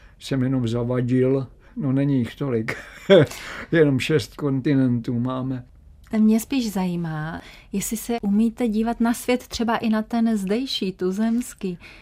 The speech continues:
Speaker 2: prostě jinak od té doby, co jste kovaným televizákem.
Speaker 1: Zejména na ten zdejší svět se dívám asi trochu jinak, protože já vím dobře,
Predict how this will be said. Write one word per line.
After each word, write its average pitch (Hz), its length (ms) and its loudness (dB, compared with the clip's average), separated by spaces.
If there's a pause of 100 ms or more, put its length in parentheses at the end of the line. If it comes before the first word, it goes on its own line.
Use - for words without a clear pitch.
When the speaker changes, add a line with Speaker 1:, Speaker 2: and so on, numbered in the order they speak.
(140)
Speaker 2:
prostě 180 420 -4
jinak 220 440 2
od - 180 -10
té 185 220 -4
doby, 185 380 -6
co - 180 -14
jste 190 500 -6 (180)
kovaným 185 460 -2
televizákem. 170 1000 -10 (800)
Speaker 1:
Zejména 160 720 0
na 120 140 2
ten 120 220 0
zdejší 110 760 -2
svět 113 400 -4
se - 180 -6
dívám 123 560 -2
asi 135 260 -4
trochu 131 480 -4
jinak, 143 420 2 (600)
protože 143 760 2
já 139 260 2
vím 156 320 4
dobře, 147 540 2